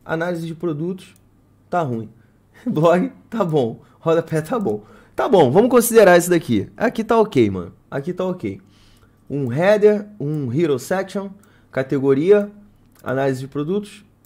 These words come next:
blog, rodapé. Tá bom. Tá ok. Essa estrutura, esse layout aí, vamos considerar. Vou anotar ele aqui também.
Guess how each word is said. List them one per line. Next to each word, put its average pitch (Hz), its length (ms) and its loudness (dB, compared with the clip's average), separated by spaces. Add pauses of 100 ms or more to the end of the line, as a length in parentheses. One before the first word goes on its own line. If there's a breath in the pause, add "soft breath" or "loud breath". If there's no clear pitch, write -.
(100)
blog, 185 520 -4 (460)
rodapé. 185 520 -4 (500)
Tá - 140 -4
bom. 127 240 -4 (760)
Tá 180 120 -2
ok. 185 240 -2
Essa 143 240 -4
estrutura, 165 400 -10
esse 190 160 -8
layout 170 340 -2
aí, 165 60 -6
vamos 165 160 -10
considerar. 165 480 -6
Vou 127 140 -10
anotar 156 240 -10
ele 147 60 -6
aqui 143 100 -18
também. - 260 -14